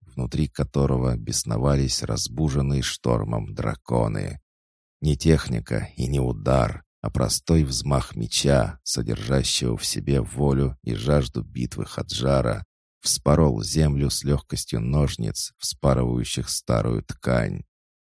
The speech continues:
Засияли пламенем клинки драконов, они выставили их перед собой,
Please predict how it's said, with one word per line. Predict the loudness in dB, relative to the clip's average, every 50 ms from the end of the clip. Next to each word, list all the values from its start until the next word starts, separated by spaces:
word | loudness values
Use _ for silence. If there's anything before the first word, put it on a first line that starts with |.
| _ _ -8
Засияли | -4 0 2 2 2 2 2 2 4 6 6 6 6 4 2
пламенем | -4 -2 2 4 6 6 6 4 0 0 -2 -4 -6
клинки | -6 -4 -4 -4 -4 -4 -4 -4 -4 -2
драконов, | -2 -2 -4 -4 -6 -2 2 2 2 4 2 0 -2 -4 -10 -18 _ _ _ _ _ _ -2
они | 0 2 4 6 4
выставили | 4 4 4 4 4 4 2 0 0 0 0 0 0 0
их | 0 0 0 -2 -2 -4 -6
перед | -4 -2 -2 -2 -2 -2
собой, | -2 -2 -2 0 4 6 6 6 6 4 2 0